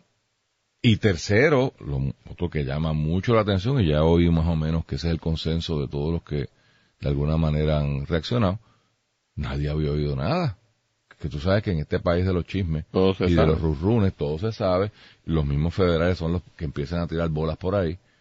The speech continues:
Speaker 1: y a correr, y "Mira, que están velando a fulano, no, eso es inminente, ya mismo, están acuartelados en el Caribe Hilton los, los federales", ¿te acuerdas? O sea, uno ha oído eso tantas veces, y muchas veces no pasa nada porque son meramente, eh, radio bemba,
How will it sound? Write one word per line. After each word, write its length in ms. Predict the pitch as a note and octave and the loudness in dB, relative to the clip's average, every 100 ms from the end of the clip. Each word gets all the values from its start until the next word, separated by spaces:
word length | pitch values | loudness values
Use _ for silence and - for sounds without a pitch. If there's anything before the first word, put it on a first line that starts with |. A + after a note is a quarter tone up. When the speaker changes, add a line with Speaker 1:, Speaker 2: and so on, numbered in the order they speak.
| _ _ - | _ _ -6
Speaker 1:
y 180 | D2+ | -4
a 100 | C2 | -4
correr, 420 | C2+ B1 D#2 A2+ F#2+ | -8 -8 0 2 4
y 80 | |
"Mira, 320 | E2 D3 C#3 D2+ | 6 6 6 4
que 80 | |
están 240 | D2 G2+ C3 | -2 -2 0
velando 320 | C3+ D3 C3+ | 2 2 0
a 40 | |
fulano, 380 | A#2+ B2 C#3 G2+ | -2 -2 -2 0
no, 200 | D#3 B2+ | 2 2
eso 120 | F#2 A2 - | -2 -8 -8
es 180 | F2 G#2 | -2 2
inminente, 640 | D#3+ F#3 F#3+ G#3+ G3 - F#2+ - | 4 4 4 4 2 0 -8 -4
ya 200 | - E3 | 0 2
mismo, 420 | G3+ A#3 G3 A2+ - - | 2 4 4 2 0 -2
están 280 | A#2+ D3 F#3 | 0 4 2
acuartelados 680 | A3 A#3 - A3 A#3 A#3 A3 | 6 4 6 4 6 6 4
en 60 | |
el 80 | G#3 | 2
Caribe 380 | F#3 F#3+ G#3 G3 | 4 6 6 6
Hilton 360 | A3+ E3 F#3 F3 | 4 4 2 4
los, 180 | E3 - - | 2 0 2
los 160 | D3+ | 4
federales", 420 | D#3+ D#3 E3+ D3 | 6 6 6 4
¿te 60 | F#2+ | 0
acuerdas? 420 | D#3+ G#3 A2 F2 | 0 2 2 0
O 20 | |
sea, 220 | - A2+ - - - | 2 0 0 -10 -10
uno 220 | F2 A2+ | -2 0
ha 60 | C3 | 2
oído 200 | C3+ C#3+ | 2 2
eso 160 | C#3+ | 0
tantas 320 | A2+ A#2 B2 G#2+ | -2 0 0 4
veces, 340 | A#2 D#2 E2 - _ _ _ _ _ | 2 2 -6 -10 _ _ _ _ _
y 120 | G2+ | 4
muchas 260 | G2+ A#2 C#3 | 4 6 4
veces 180 | C#3+ D3 | 4 2
no 100 | A2+ | 2
pasa 220 | A2+ C#3 | 2 4
nada 300 | B2+ A#2 E3+ | 4 2 2
porque 200 | D3+ F#2+ | 0 0
son 140 | F#2 | 0
meramente, 760 | F2 F#2 F2+ F2+ G2+ F2+ D2+ G1+ | 0 2 0 0 0 2 0 -4
eh, 320 | - - A#1+ E2 | -10 -14 -12 0
radio 300 | F#2 F#2+ G2+ | 2 4 4
bemba, 320 | D#2+ E2+ | 4 0